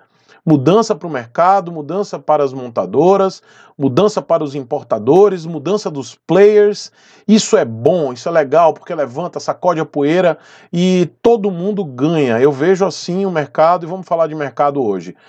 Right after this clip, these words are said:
Bom, vamos lá, <laughs> vocês viram aí no título, a, as motos K T M não serão mais vendidas pela Dafra. Pra falar assim no po-,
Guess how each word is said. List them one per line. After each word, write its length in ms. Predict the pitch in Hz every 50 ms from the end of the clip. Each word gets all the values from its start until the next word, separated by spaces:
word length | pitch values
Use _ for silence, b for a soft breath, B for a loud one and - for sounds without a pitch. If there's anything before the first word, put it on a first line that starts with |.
| B B B B B B
Bom, 140 | 143 139 131
vamos 240 | 139 208 233 214 156
lá, 120 | 135 -
<laughs> 40 | -
vocês 260 | 180 143 - 175 165
viram 220 | 139 151 185 196 190
aí 100 | 180 180
no 140 | 175 165 -
título, 540 | - - 185 208 202 - 220 226 226 214 B B B B B B B B B B B _
a, 200 | - 185 202 208 - -
as 160 | - 185 175 175
motos 280 | 196 220 233 226 -
K 180 | - - 220 220
T 140 | 226 220 214
M 180 | 214 220 226 220
não 400 | 220 220 226 226 233 254 262 240
serão 460 | - - - 240 220 196 202 214 208
mais 320 | 190 180 185 202 202 175
vendidas 500 | 185 196 165 143 131 160 170 180 170 -
pela 320 | - - - 175 190 185 180
Dafra. 580 | 135 120 117 139 139 135 131 127 - 135 123
Pra 200 | 117 - - 202
falar 320 | - - 202 190 185 190 190
assim 260 | 185 - - 190 180
no 140 | 180 175 160
po-, 240 | 151 - 190 170